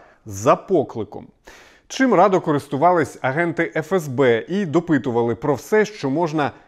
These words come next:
навіть про обстріл Новофедорівки. Їх цікавив. Ось цитата. «Добрий день. Просьба прояснить ситуацию. Обстрел нашего военного аэродрома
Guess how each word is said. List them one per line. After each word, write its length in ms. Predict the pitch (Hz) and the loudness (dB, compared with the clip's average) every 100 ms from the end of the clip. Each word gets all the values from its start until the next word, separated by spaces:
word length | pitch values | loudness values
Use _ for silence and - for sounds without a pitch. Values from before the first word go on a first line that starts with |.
| _ - | _ -6
навіть 380 | 139 175 160 - | 0 0 0 -2
про 160 | 151 | 0
обстріл 560 | 165 165 - 165 151 143 | 2 0 -2 0 0 -2
Новофедорівки. 1120 | 147 170 170 165 - 185 113 113 107 - 110 95 _ _ | -2 0 2 0 2 2 2 -2 -6 -8 -12 -12 _ _
Їх 280 | 113 120 156 | -8 -6 -6
цікавив. 500 | - 139 139 117 98 - _ _ _ | -8 -4 0 0 -2 -14 _ _ _
Ось 240 | 156 165 - | -2 -2 -2
цитата. 500 | 170 - 123 - - _ _ _ _ _ _ _ _ - | -4 0 0 -2 -16 _ _ _ _ _ _ _ _ -10
«Добрий 340 | 123 196 208 | 0 2 4
день. 260 | 180 147 113 - _ _ _ | 2 -2 -4 -10 _ _ _
Просьба 340 | 165 208 185 | 2 2 2
прояснить 540 | 180 160 143 - 202 - | 2 0 0 -2 -6 -6
ситуацию. 680 | 180 160 143 117 - 113 - | -6 0 2 0 -4 -10 -8
Обстрел 460 | 135 - 180 196 160 | -10 -6 -2 0 0
нашего 500 | 147 - 139 135 - | -4 -2 -2 -2 -2
военного 640 | 120 131 135 185 180 143 | 0 0 0 -2 0 0
аэродрома 640 | 139 127 113 143 190 139 | 2 2 2 2 2 0